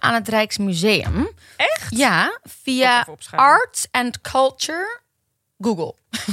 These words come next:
Speaker 2: Art?
Speaker 1: <laughs> Arts and Culture Google. Ook het Van Gogh Museum is daar te vinden en heel veel andere topmusea van de wereld.
Speaker 2: Maar
Speaker 1: Dus
Speaker 2: wat
Speaker 1: dan kan je
Speaker 2: bedoel
Speaker 1: dus
Speaker 2: je Art and Culture Google?
Speaker 1: Ja, dus aan elkaar. Ja, via Arts and Culture. Wacht, ik klik er nu op. Arts and culture punt google punt com. Ja.
Speaker 2: Oké.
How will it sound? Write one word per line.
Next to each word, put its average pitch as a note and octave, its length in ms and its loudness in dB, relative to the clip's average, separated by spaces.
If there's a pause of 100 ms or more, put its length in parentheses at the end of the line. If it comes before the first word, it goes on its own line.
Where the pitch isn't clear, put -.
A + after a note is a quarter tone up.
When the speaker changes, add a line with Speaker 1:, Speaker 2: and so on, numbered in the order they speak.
(140)
Speaker 2:
Art? C#4 460 0 (260)
Speaker 1:
<laughs> - 220 -20
Arts D4 480 4
and B3 260 -2
Culture C4+ 640 2
Google. F3+ 400 -6 (540)
Ook C#4 160 4
het F4 100 -6
Van D4 120 -2
Gogh E4 200 0
Museum D4+ 360 2
is C#4 100 -2
daar C4 140 4
te B3 100 -10
vinden C4 260 0
en A#3+ 100 0
heel B3 120 0
veel A#3 100 -4
andere A3 400 -2
topmusea F#3 680 0
van F3+ 180 -6
de F3 60 -4
wereld. F3+ 220 -2
Speaker 2:
Maar A3+ 80 -2
Speaker 1:
Dus C4 100 -2
Speaker 2:
wat A#3+ 100 4
Speaker 1:
dan - 0 -
kan B3+ 100 2
je B3 100 -2
Speaker 2:
bedoel C#4+ 140 -4
Speaker 1:
dus - 20 -8
Speaker 2:
je G#3 100 -2
Art G#3+ 120 -8
and G3 160 -12
Culture G3 340 -12
Google? F#3 160 -4
Speaker 1:
Ja, D4 140 2
dus C#4 180 -6
aan C#4 140 2
elkaar. C#4 480 2
Ja, B3 160 4
via - 200 -2
Arts A#3 240 0
and A#3 100 -4
Culture. B3 260 -4
Wacht, G3+ 160 -10
ik - 80 -18
klik C4 180 -4
er C4+ 60 -2
nu C4 140 2
op. E4+ 180 -4 (1000)
Arts C#4+ 300 4
and C4+ 140 0
culture C4 480 4 (120)
punt C4+ 320 0
google A#3 320 2
punt A3 300 -6
com. A3 300 -4
Ja. A3 180 -4
Speaker 2:
Oké. G3 160 -8